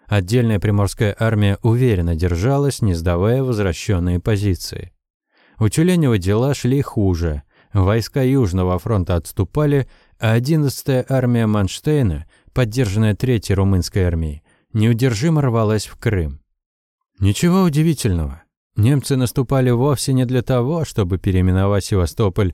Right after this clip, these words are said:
в Теодорихсхафен, а Симферополь в Готтенбург. Крым являлся непотопляемым авианосцем –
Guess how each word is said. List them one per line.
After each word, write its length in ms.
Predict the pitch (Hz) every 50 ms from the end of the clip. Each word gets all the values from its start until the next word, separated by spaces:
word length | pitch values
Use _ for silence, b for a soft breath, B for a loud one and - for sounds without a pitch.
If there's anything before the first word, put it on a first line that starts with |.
| - _
в 100 | - -
Теодорихсхафен, 1120 | - - 117 110 107 110 135 131 127 120 - - - - 143 123 95 - - 82 76 78 b b b
а 120 | - 107
Симферополь 600 | - - 117 92 - 110 107 110 101 - 101 95
в 80 | 92 95
Готтенбург. 720 | 95 107 95 - - 92 82 78 76 76 73 - - - - _ _ _ _ _ _ _ _ _ _ _ _ _
Крым 260 | - 131 139 156 139
являлся 520 | 135 139 139 139 143 143 127 - - 143 131
непотопляемым 1200 | 131 135 131 - 143 131 - - 131 120 - 131 131 139 139 131 127 127 123 123 123 120 117 -
авианосцем – 1000 | - 127 123 120 123 120 120 123 123 123 120 110 87 - - - - 78 73 73